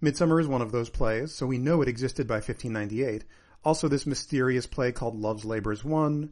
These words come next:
which may have been Much Ado About Nothing, and may have been a magical lost play that no one has ever found. In this listing, Francis Mears is also the first person to make what is now a common error on the title.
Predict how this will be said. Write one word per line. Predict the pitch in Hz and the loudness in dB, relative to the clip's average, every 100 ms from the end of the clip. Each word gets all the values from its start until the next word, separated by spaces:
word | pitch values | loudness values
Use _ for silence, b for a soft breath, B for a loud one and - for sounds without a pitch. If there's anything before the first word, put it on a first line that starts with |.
| B | B
which | - 131 | -8 -4
may | 117 | -2
have | 110 | -2
been | 110 | -2
Much | 110 - | -4 -4
Ado | 110 107 | -4 -2
About | 104 113 | -2 0
Nothing, | 135 123 127 117 | 0 -2 -4 -2
and | 160 170 | 0 2
may | 180 | 2
have | 156 | 2
been | 135 135 | 2 2
a | 131 | 0
magical | 127 120 117 120 117 | 0 0 -2 -2 0
lost | 113 107 - | 2 2 0
play | - 147 117 | 2 2 2
that | 110 | -2
no | |
one | 113 113 | -4 -4
has | |
ever | 107 104 | -4 -6
found. | - 95 - - _ 160 | -8 -10 -10 -18 _ 0
In | |
this | 175 175 | 2 2
listing, | 170 202 180 | -2 -2 -4
Francis | - 165 160 156 | 2 2 2 -2
Mears | 156 151 143 | 2 2 2
is | 135 | 0
also | 135 131 127 | 0 -2 -4
the | 123 | -4
first | - 220 - | -2 -4 0
person | 156 135 127 | 0 0 -4
to | 123 | -4
make | 123 117 | -2 -2
what | 120 | -4
is | 113 | -6
now | 120 | -2
a | 110 | -4
common | 107 - 190 170 | -4 -2 2 2
error | 123 113 107 | 2 0 0
on | 107 | -2
the | |
title. | 104 113 107 104 | -4 -6 -6 -6